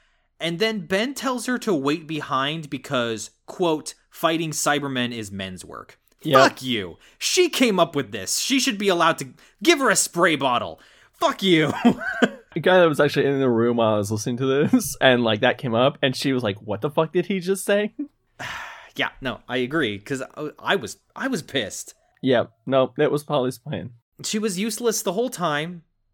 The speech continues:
Speaker 1: except for being able to make coffee. And then she comes up with the solution to beat the enemy, and she, and they're like,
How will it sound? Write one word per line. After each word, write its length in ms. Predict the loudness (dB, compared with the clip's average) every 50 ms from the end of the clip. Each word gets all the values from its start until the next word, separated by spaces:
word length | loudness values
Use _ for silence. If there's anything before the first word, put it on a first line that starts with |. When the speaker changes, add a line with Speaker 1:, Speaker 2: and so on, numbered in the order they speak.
| _ _ _ _ _ _ _ _ -10
Speaker 1:
except 440 | -10 -8 -6 -4 -2 -2 -4 -2 -4
for 120 | -4 -4
being 300 | -2 -2 -4 -4 -4 -4
able 140 | -6 -6 -8
to 100 | -8 -6
make 240 | -6 -6 -6 -6 -10
coffee. 560 | -10 -6 -6 -6 -4 -4 -4 -6 -6 -8 _ _ _ _ _ _ _ _ -6
And 160 | -6 -2 0
then 140 | 0 0 0
she 240 | -2 -2 -2 -2 -4
comes 300 | -4 -4 -4 -4 -2 0
up 180 | 0 -2 0 0
with 140 | -2 -2 0
the 80 | -2
solution 680 | -4 -2 -2 -2 0 0 0 0 0 0 -2 -2 -2 -2
to 120 | -2 -4
beat 340 | -4 -4 -6 -8 -8 -8 -8
the 140 | -8 -6 -4
enemy, 560 | -2 -2 -2 0 -2 -2 -4 -4 -6 -10 _ _ _ _ _ _
and 220 | -6 -6 -6 -6 -6
she, 380 | -8 -8 -8 -8 -8 -12 _ _ -16 -16 -16 -16 -20 -20 _ _ -6
and 200 | -4 -4 -2 -2
they're 120 | -2 -2 0
like, 360 | 2 0 0 0 -4 -10